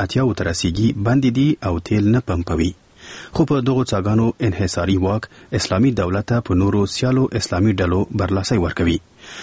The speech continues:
د عراق چارواکي وایي د اسلامي دولت ډلې په وروستیو اونیو کې د قیارې د څاګانو خام تیل د سوریې په تصفیه خانو کې تصفیه کړي او د موصل بازار کې پلورلي دي. موصل ښار دوه میلیونه نفوس لري. عراقي چارواکي زیاتوي چې د نجمه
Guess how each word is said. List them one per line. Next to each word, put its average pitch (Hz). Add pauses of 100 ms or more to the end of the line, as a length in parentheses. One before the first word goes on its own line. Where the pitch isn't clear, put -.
(260)
د 107
عراق 139
چارواکي 135
وایي 151
د 101
اسلامي 113
دولت 104
ډلې 107
په 104
وروستیو 104
اونیو 110
کې 87 (480)
د 98
قیارې 98
د 95
څاګانو 98
خام 139
تیل 131
د 101
سوریې 90
په 104
تصفیه 90
خانو 95
کې 107
تصفیه -
کړي 143 (440)
او 156
د 110
موصل 113 (140)
بازار 98
کې 110
پلورلي 107
دي. 95 (560)
موصل 87
ښار 107 (100)
دوه 120
میلیونه 120
نفوس 104
لري. 92 (640)
عراقي 127
چارواکي 123
زیاتوي 101
چې 143
د 98
نجمه 101